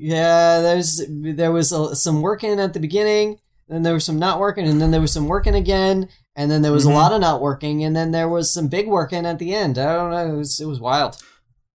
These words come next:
Speaker 2: Well, well, Evan, maybe, maybe you could put a, uh, maybe summarize that into, uh, a couple of words. These eighteen episodes of Freaks and Geeks,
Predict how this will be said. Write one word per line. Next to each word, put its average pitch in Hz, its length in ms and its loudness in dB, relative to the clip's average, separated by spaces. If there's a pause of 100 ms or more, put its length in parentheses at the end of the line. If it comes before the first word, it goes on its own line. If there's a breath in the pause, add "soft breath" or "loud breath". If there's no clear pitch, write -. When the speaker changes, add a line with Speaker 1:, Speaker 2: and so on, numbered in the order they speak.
(120)
Speaker 2:
Well, 208 280 -2
well, 190 220 0
Evan, 190 440 0
maybe, 190 260 0
maybe 196 240 0
you 220 80 2
could 165 220 -2
put 180 180 0
a, 156 240 2
uh, 139 340 2
maybe 147 200 0
summarize 120 680 2
that 113 240 0
into, 120 480 2
uh, 104 340 2
a 120 60 0
couple 117 320 -2
of 101 60 2
words. 139 500 2 (500 soft breath)
These 214 720 0 (180)
eighteen 202 640 -2
episodes 95 880 -2 (580)
of 139 680 0 (840)
Freaks - 260 -2
and 190 100 2
Geeks, - 600 -2